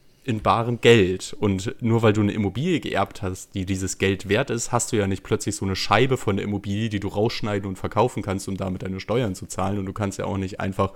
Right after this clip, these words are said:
irgendwie zwanzig Prozent deiner Wohnung dann, äh, an den, ans Finanzamt abtreten oder so, um diese Steuern zu zahlen. Also im schlimmsten Fall musst du dann halt wirklich, wenn du dein Elternhaus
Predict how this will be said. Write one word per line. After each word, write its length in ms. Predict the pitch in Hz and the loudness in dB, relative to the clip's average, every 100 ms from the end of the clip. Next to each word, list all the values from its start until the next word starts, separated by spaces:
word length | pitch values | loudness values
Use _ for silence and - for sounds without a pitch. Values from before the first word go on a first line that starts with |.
| - - - - | -10 -18 -20 -10
irgendwie 220 | 95 95 | -4 -2
zwanzig 400 | 90 98 95 98 | -2 -2 -2 -2
Prozent 460 | - 101 - 101 104 | -2 0 2 2 2
deiner 320 | 98 98 92 | 0 -2 0
Wohnung 440 | 104 139 101 98 - | 2 2 2 -2 -4
dann, 260 | 101 95 92 | -2 0 0
äh, 260 | 95 98 95 | -2 -2 -2
an 160 | 98 | -2
den, 300 | 98 95 95 | -2 0 -2
ans 180 | - 95 | -6 -10
Finanzamt 600 | - 95 110 - 98 92 | -4 -2 -2 -2 -6 -6
abtreten 600 | - - - 95 95 98 95 | -10 -10 -6 -2 -2 -4 -6
oder 160 | 98 | -6
so, 160 | 95 95 | -6 -4
um 180 | 92 98 | -4 -4
diese 460 | 95 101 98 92 - | -4 -4 -2 -4 -6
Steuern 400 | - 92 92 90 | -6 -4 -2 -4
zu 100 | 90 | -8
zahlen. 460 | - 90 90 107 - - - - - - | -6 -2 -2 -2 -6 -12 -20 -20 -8 -4
Also 260 | 92 95 | 0 0
im 320 | - 98 92 - | 0 -2 -2 -4
schlimmsten 380 | - 95 90 98 | -4 -4 -2 -2
Fall 160 | 117 123 | -2 0
musst 240 | 107 98 101 | -4 -4 -4
du 20 | |
dann 180 | 95 92 | -2 -2
halt 140 | 82 | -4
wirklich, 220 | 90 90 | -6 -4
wenn 100 | 92 | -4
du 60 | 92 | -4
dein 200 | 139 - | -6 -6
Elternhaus 580 | 92 101 110 104 90 | -6 -4 -2 -2 -4